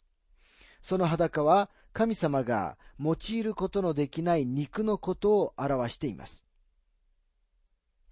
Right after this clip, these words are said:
これを個人的なことに当てはめてみたいと思います。どんなことでも、バーノン・マギーが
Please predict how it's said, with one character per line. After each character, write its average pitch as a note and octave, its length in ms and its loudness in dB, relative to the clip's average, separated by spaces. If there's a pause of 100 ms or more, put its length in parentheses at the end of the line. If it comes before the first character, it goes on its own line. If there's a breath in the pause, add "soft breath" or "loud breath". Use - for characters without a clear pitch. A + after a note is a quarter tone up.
(680 soft breath)
こ F#3+ 120 0
れ F#3+ 80 6
を F3+ 100 4
個 F3 180 2
人 A3 220 -2
的 A3+ 200 -2
な A3+ 120 0
こ G#3 120 0
と G#3+ 120 2
に F3 120 2
当 D#3 140 6
て F3 120 0
は D#3+ 140 2
め D#3+ 140 -2
て F3 380 2
み C#3+ 140 -6
た D3 120 4
い C3 60 0
と C#3 100 -4
思 G#2 120 -6
い E2 60 -12
ま B1+ 120 -16
す。 - 180 -20 (800)
ど F3+ 160 2
ん A3+ 60 0
な F#3+ 120 4
こ D#3 120 -6
と D3+ 120 -2
で C3+ 100 0
も、 F3+ 300 2 (340 soft breath)
バ F#3 280 6
ー - 20 2
ノ G#3+ 180 2
ン・ G3 160 0
マ G#3+ 140 8
ギ C#3+ 200 -4
ー - 20 -8
が G2+ 280 -4